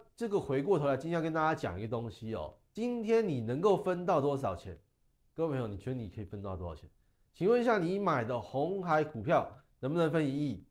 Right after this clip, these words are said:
我想大部分人都不行啊。先给大家看一张图哦。德国股神一般台湾不太会，不太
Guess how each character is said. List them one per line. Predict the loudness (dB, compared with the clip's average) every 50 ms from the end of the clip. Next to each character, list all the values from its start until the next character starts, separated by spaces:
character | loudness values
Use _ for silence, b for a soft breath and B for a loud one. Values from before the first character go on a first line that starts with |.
| _ _
我 | -6 -4
想 | -2 -2 -2
大 | 0 0 0
部 | 0
分 | -2 -4
人 | -4
都 | -4 -6
不 | -6 -6 -10
行 | -12 -12 -16 -20 -20
啊。 | -20 -20 _ _ _ _ _ _ _ _ _ _
先 | -2 0
给 | 2 2
大 | 2 2
家 |
看 | 2 0 -2 -2
一 | -2
张 | -2 -2 -2 -4
图 | -6 -8 -8 -6 -4
哦。 | -4 -4 -6 -6 -10 b b b b b b b
德 | 0 2
国 | 2 2 2 0
股 | -2
神 | -2 -2 -2
一 | -2
般 | 0 0 -2
台 | 0 0 0
湾 | 0 0 0 -2
不 | -6 -8 -6
太 | -4 -4 -4
会， | -4 -6 -8 -10 -10
不 | -8
太 | -6 -6